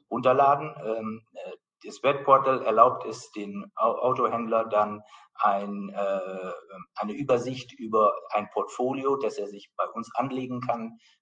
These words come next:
äh, zu sehen, äh, dann, äh, alle Finanzlösungen, alle Servicelösungen, die wir zurzeit anbieten und die wir in Zukunft,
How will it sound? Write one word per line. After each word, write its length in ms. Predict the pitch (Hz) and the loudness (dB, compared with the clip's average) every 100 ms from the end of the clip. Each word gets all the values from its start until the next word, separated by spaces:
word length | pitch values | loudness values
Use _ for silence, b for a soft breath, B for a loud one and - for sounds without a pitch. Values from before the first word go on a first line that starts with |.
| _ - | _ -10
äh, 260 | 101 104 104 | -6 -6 -6
zu 280 | - 117 | -6 -4
sehen, 420 | 110 135 143 147 143 | -2 0 0 0 -2
äh, 360 | 117 117 113 110 - - | -2 0 2 0 -4 -6
dann, 420 | - 117 120 117 120 | 6 6 6 0 -2
äh, 320 | 110 107 87 - | -2 0 -2 0
alle 200 | 127 139 | 0 2
Finanzlösungen, 880 | 139 120 127 139 - 123 123 120 120 | -2 0 0 0 -4 -2 0 -2 0
alle 180 | 120 123 | 0 0
Servicelösungen, 920 | 123 151 131 110 107 110 107 107 107 104 | 0 0 2 -2 -4 -6 -4 -4 -4 -6
die 160 | 104 | -14
wir 120 | - 101 | -14 -16
zurzeit 440 | - - 139 151 | -6 4 4 4
anbieten 420 | 120 110 113 117 | -4 -6 -8 -8
und 200 | 104 98 | -10 -10
die 120 | 104 | -14
wir 140 | 107 98 | -12 -12
in 80 | 95 | -12
Zukunft, 420 | - - 117 | -14 -12 -12